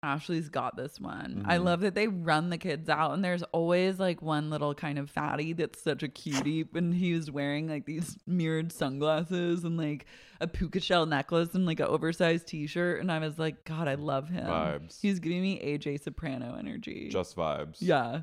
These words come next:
Speaker 2: Only vibes.
Speaker 1: Mood, I said.
Speaker 2: Mood.
Speaker 1: <laughs>
Speaker 2: Mood.
Speaker 1: So Brett's watching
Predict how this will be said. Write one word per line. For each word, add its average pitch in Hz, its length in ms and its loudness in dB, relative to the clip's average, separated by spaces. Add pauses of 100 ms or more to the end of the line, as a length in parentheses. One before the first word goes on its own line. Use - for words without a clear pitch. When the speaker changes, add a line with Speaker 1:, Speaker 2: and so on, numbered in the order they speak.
(120)
Speaker 2:
Only 92 260 0
vibes. 85 440 2
Speaker 1:
Mood, 208 460 2
I 151 140 0
said. 147 500 0
Speaker 2:
Mood. 87 460 6 (640)
Speaker 1:
<laughs> - 500 -6
Speaker 2:
Mood. 76 920 0 (1000)
Speaker 1:
So 208 100 4
Brett's 202 320 2
watching 175 800 0